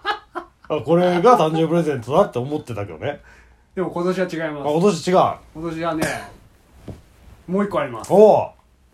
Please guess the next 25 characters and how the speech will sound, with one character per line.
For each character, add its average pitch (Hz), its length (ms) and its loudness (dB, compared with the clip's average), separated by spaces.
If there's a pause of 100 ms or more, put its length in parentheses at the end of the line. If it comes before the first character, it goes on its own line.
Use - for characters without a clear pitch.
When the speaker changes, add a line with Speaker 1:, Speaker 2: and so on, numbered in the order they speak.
(140)
Speaker 2:
持 165 100 -10
っ 165 40 -12
て 190 80 -6
き 185 60 -2
ま 185 120 -2
し - 60 -10
た、 131 60 -12
今 117 180 -6
日。 160 40 6
Speaker 1:
あ 185 60 6
り - 20 6
が 196 60 6
と 175 60 2
う - 20 4
ご - 0 -
ざ 151 60 2
い 139 40 0
ま 131 60 -2
す。 117 240 -12
Speaker 2:
う - 20 -20
ん。 - 40 -20 (580)
今 151 300 -2
日 - 60 -20
か 151 120 -10
な？ 208 320 -4